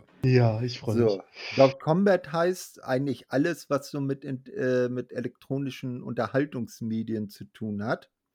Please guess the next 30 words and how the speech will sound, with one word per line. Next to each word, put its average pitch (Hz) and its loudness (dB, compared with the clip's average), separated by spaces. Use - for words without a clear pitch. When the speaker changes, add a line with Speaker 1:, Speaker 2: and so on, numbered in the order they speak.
Speaker 1:
Ja. 131 12
Speaker 2:
äh, 123 8
wird 113 -2
eingesetzt. 127 -4
Ähm, 117 -2
wir 110 -8
werden 123 2
schon 113 -4
sehen, 120 -2
was 113 -2
da 113 0
so 107 -4
alles, 107 -6
äh, 104 -2
zum - -8
Einsatz 107 -6
kommt. 151 -4
Also, 123 6
ähm, 143 4
Joe 156 6
kommt 147 -2
zum 123 -2
Ring, 240 4
hält 175 6
natürlich 143 2
eine 127 4
Motivationsrede 139 0
und 139 -2
alle 139 6
belieben. 131 -2